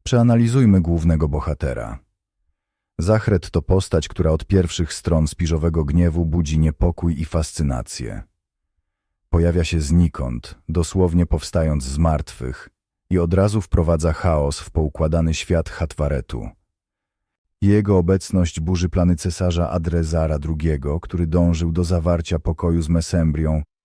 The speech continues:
poprzez małżeństwo swojej córki Sarsany z księciem Arimnetosem. Zachred, dzięki swojej charyzmie i sprytowi, szybko zdobywa zaufanie władcy, stając się jego doradcą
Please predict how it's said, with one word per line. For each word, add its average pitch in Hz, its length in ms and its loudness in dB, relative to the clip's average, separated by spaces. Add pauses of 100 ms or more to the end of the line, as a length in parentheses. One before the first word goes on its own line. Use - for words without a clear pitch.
(400)
poprzez 87 340 -4
małżeństwo 92 640 0
swojej 85 360 0
córki 85 400 -4
Sarsany 87 680 0
z - 80 -12
księciem 82 680 0
Arimnetosem. 78 1160 -2 (1080)
Zachred, 82 800 -2
dzięki 85 380 0
swojej 87 460 0
charyzmie 82 640 0
i 87 140 -6
sprytowi, 76 800 -4 (380)
szybko - 520 -2
zdobywa 82 520 -2
zaufanie 82 600 -2
władcy, 78 640 -4 (380)
stając 82 500 -2
się - 120 -4
jego 82 260 0
doradcą 82 720 -2